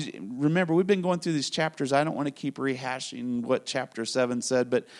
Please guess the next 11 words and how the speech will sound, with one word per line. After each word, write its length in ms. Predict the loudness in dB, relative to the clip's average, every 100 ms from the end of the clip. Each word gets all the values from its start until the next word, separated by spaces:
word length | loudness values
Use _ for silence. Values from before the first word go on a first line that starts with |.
| -6
it, 180 | -2 -2
just 280 | 0 0 0
as 120 | 2
a 60 | 4
reminder, 580 | 6 4 2 0 0 0
cha-, 300 | 0 0 2
chapter 400 | 2 4 2 2
seven 360 | 4 4 4
is 160 | 0 2
where 260 | 4 4 2 -14 -6
Stephen, 800 | -2 0 4 4 6 4 4